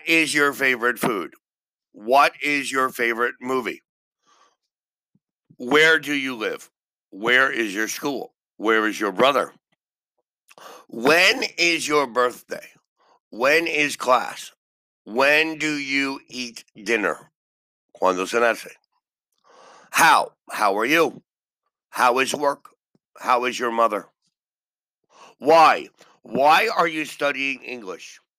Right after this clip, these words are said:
Why are you here today? Why are you fighting with your girlfriend? Which? Which is your best subject?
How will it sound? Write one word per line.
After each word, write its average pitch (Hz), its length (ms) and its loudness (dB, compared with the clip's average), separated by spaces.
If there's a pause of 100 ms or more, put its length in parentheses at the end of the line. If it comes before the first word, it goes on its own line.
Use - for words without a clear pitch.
(500)
Why 151 460 4
are 165 240 2
you 151 220 -4
here 127 340 -6
today? 123 560 -4 (840)
Why 147 520 4
are 165 240 2
you 147 200 -4
fighting 131 720 -2
with 117 260 -8
your 117 200 -8
girlfriend? 113 640 -2 (2250)
Which? 131 500 -2 (1080)
Which 196 440 0 (120)
is 175 480 0
your 139 260 2
best 135 480 -2
subject? 107 640 -4